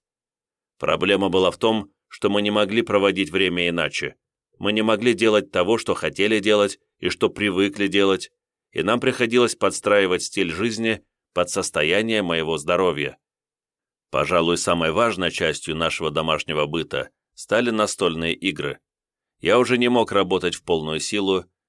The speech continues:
к тому же больше не было необходимости сидеть в офисе до девятнадцати сорока пяти в ожидании поездки в Химки, так что обычно я возвращался домой в районе семнадцати ноль ноль.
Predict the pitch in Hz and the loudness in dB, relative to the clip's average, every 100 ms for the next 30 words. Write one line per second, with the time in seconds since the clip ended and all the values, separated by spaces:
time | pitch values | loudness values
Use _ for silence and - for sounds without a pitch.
0 | _ - 101 117 107 95 113 131 - 101 | _ -2 0 0 0 2 2 2 -2 -2
1 | 110 104 101 95 92 - 87 95 92 - | 0 2 2 2 -2 -2 -2 -2 -4 -6
2 | 82 90 82 82 76 104 107 95 95 78 | -8 -6 -4 -4 0 -2 0 -4 -2 -2
3 | 92 92 90 95 92 85 - 82 85 80 | -2 -2 -2 -2 -4 -6 -10 -4 -2 -2
4 | 82 80 78 101 104 - _ _ 78 92 | -4 -6 -6 -4 -4 -6 _ _ -2 0
5 | 95 95 95 95 - 92 92 85 - 85 | 2 2 2 0 0 2 2 0 -8 -12
6 | - 104 110 107 113 101 _ _ _ _ | -8 -4 -4 -2 -4 -4 _ _ _ _
7 | - 110 123 135 104 127 127 - 104 98 | -2 -2 0 2 2 2 -2 0 2 2
8 | 92 92 92 - 101 98 82 85 101 110 | 0 0 0 2 2 0 -2 0 2 0
9 | 98 _ _ - 76 92 107 117 110 - | -2 _ _ -8 -2 0 2 0 -2 -4
10 | 90 85 80 82 87 87 90 80 69 | -2 -2 -4 -6 -2 -2 -2 -4 -6